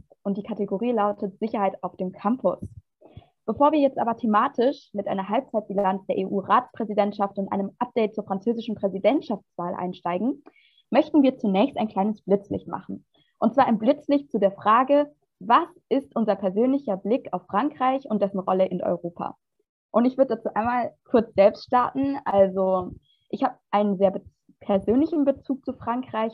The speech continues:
denn als Karlsruherin ist Frankreich natürlich so der direkte Nachbar. Ähm, schon als Kind irgendwie im Kindergarten war ich in einem deutsch-französischen Kindergarten und habe sehr früh eben Frankreich und dessen Bewohner kennengelernt. Ich habe ein Auslandssemester in Paris gemacht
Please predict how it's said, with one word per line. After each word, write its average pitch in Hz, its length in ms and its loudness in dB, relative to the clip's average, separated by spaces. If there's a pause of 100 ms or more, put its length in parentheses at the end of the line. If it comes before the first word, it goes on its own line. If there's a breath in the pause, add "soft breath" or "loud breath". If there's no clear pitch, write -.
denn 190 380 -2
als 190 160 -8
Karlsruherin 226 880 0
ist 190 220 -4 (160)
Frankreich 196 340 0
natürlich 202 420 0
so 196 100 0
der 185 100 -2
direkte 185 420 -2
Nachbar. 214 600 0 (340 loud breath)
Ähm, 190 500 4 (140)
schon 202 220 -2
als 175 220 -2
Kind 254 300 0
irgendwie 202 280 -2
im 196 80 -6
Kindergarten 214 720 -4
war 185 100 2
ich 190 80 -4
in 190 80 -8
einem 185 140 -6
deutsch-französischen 220 800 -4
Kindergarten 196 500 0
und 196 240 -6
habe - 140 -8
sehr - 100 -4 (100)
früh 240 220 2 (140)
eben 190 200 -4
Frankreich 202 520 -2
und 185 180 -4 (340)
dessen 220 220 0
Bewohner 214 440 2 (100)
kennengelernt. 233 640 2 (320)
Ich - 60 -4
habe 214 120 0
ein 208 140 -2
Auslandssemester 262 720 -2
in 214 80 -8
Paris 233 340 -6
gemacht 214 320 -2